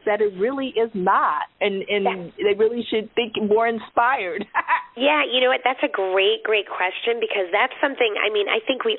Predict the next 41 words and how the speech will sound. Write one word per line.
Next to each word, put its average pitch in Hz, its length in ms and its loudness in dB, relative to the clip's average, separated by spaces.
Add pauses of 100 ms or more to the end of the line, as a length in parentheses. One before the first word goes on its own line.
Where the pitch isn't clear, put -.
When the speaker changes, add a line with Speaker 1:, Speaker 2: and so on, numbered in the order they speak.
Speaker 2:
all 208 540 2 (320)
struggle 190 340 2
with, 262 220 4 (100)
and, 202 240 0 (720)
um, 190 320 2 (640)
I 214 80 -2
think 247 160 0
a 233 80 2
great 208 240 2
example, 185 480 -2
one 180 100 0
of 185 60 -2
the 190 80 0
examples 170 480 -2
I 175 80 2
put 196 240 -2
in 170 140 -4
the 160 100 -6
book 185 240 0
is, 170 220 0 (500)
uh, 165 240 0 (160)
Facebook. 233 640 0 (460)
It 220 160 0
can 240 200 -2
be 220 140 2
a 190 60 -2 (260)
wonderful 247 560 2
place 180 420 0
for - 120 -4
people 214 280 -2
to - 120 -8
connect, 214 480 -2
to 214 80 -4 (100)
see 233 80 0
pictures 220 420 0
of 214 80 -2
each 226 220 -2
other's 220 220 0 (160)
kids, 208 240 0 (100)
to 208 60 0 (120)
share 214 200 2